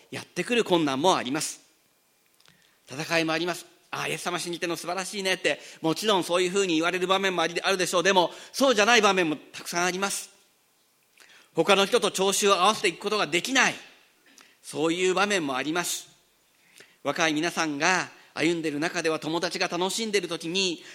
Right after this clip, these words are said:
クリスチャンであるがゆえに、神様を信じてるがゆえに、「それはノーでしょう」って言うべき場面が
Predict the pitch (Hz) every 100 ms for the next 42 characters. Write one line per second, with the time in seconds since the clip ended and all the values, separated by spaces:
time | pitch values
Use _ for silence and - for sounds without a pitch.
0 | - - 214 240 220 190 190 214 202 202
1 | 233 214 151 - - - - 254 233 220
2 | 214 - 254 220 220 220 220 254 240 165
3 | - - _ - 240 294 254 294 277 202
4 | 196 156 - 123 - - _ - 160 202
5 | 214 208 165 175 214 185 147 180 175